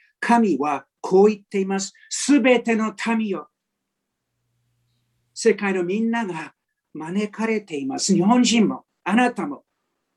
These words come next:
この限りのない愛に招かれています。あなたも御方を信じ仰ぐのです。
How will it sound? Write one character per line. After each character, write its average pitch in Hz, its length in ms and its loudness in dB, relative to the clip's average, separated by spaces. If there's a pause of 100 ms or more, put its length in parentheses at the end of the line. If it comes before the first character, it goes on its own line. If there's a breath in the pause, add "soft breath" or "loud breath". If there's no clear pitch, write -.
(560)
こ 165 100 -4
の 151 200 -6
限 151 400 -4
り 180 300 0
の 131 160 -6
な 143 260 -2
い 147 140 -4
愛 143 320 -6
に 170 260 0 (460)
招 117 280 -2
か - 140 -4
れ 143 100 4
て 123 140 -6
い 110 80 -2
ま 110 140 -4
す。 - 640 -8 (1040)
あ - 100 -4
な 170 160 8
た 160 140 -6
も 156 340 -2 (380)
御 196 300 6
方 113 420 -10
を 139 160 -4
信 175 460 -4
じ 151 240 -8
仰 196 280 -2
ぐ 208 120 -2
の 202 100 -2
で 170 140 -4
す。 - 180 -10